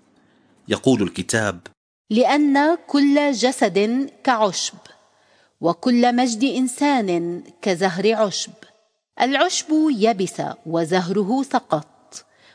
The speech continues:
Speaker 2: وأما كلمة الرب فتثبت إلى الأبد."
Speaker 1: إن كلمة الله الأزلي الأبدي هي صخرة صلبة،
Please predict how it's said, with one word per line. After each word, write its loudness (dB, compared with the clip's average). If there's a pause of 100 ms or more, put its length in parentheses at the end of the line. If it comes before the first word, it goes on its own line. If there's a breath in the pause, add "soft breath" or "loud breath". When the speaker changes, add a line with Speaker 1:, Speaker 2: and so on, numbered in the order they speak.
(100)
Speaker 2:
وأما 4
كلمة 0
الرب 0 (480)
فتثبت -2 (120)
إلى 2
الأبد." -2 (960)
Speaker 1:
إن 2
كلمة 2
الله 0
الأزلي -2
الأبدي -4 (400 soft breath)
هي 0
صخرة -2
صلبة، 0